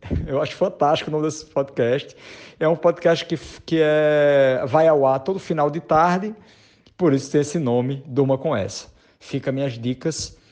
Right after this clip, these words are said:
Deixo um abraço pra todos, um beijo pra todos,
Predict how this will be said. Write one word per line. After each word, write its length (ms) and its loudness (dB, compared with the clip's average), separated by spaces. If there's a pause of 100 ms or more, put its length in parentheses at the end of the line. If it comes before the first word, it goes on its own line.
(500)
Deixo 340 -2
um 20 2
abraço 560 0
pra 160 0
todos, 520 -2
um 140 -6
beijo 360 2
pra 180 0
todos, 800 -2